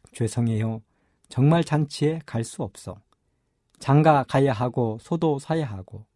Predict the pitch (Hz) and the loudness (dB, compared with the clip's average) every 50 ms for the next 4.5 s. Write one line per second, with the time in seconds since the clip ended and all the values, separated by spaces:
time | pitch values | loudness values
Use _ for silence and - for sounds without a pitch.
0 | _ _ _ _ _ _ _ _ _ _ _ - 135 151 175 180 185 175 156 - | _ _ _ _ _ _ _ _ _ _ _ 4 6 6 8 8 6 6 6 4
1 | 151 147 - 160 151 143 131 127 139 - - 139 131 120 117 113 - 175 180 180 | 0 2 2 2 2 2 2 0 0 -2 -2 -4 -4 -4 -4 -4 -4 -2 -2 0
2 | 170 170 175 160 127 95 92 92 90 101 - _ _ _ _ _ _ _ - 135 | 0 0 -2 -2 -2 -2 -4 -8 -10 -12 -18 _ _ _ _ _ _ _ 2 4
3 | 139 135 127 127 131 131 127 113 120 117 117 110 107 107 120 - _ _ - 117 | 6 6 6 6 4 4 2 0 0 0 0 -2 -2 -4 -10 -16 _ _ -6 -4
4 | 107 - - 156 143 107 87 90 98 | -4 -4 -4 -4 -4 -4 -4 -8 -12